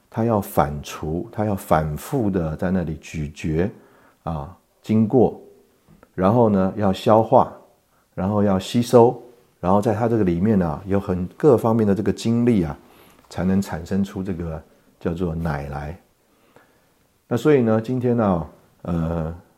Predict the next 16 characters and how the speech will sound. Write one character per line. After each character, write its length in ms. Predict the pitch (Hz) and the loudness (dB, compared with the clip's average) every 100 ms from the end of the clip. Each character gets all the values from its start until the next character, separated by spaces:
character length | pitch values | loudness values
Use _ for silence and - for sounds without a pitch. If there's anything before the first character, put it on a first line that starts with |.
| _ _ _ _ _ _ _ _ _ _ _ _ _ | _ _ _ _ _ _ _ _ _ _ _ _ _
圣 280 | - 131 113 | 2 4 4
经 240 | 110 113 | 0 0
啊， 220 | 95 78 80 | 0 -2 -10
讲 240 | 78 82 | -10 -4
到 180 | 98 92 | 0 0
这 140 | 95 | -2
个 380 | 85 85 80 80 - _ _ - | -4 -4 -4 -6 -10 _ _ -8
基 200 | 117 113 | -6 -2
督 240 | 110 110 | -2 -2
是 280 | 107 104 92 | -4 -4 -2
流 340 | 85 87 110 | -2 -2 -2
奶 320 | 113 87 73 | 0 -2 -4
和 240 | 76 87 85 | -8 -8 -6
蜜 380 | 107 123 110 82 | -4 -2 -2 -2
的 100 | 80 | -6
地， 260 | - 85 | -6 -6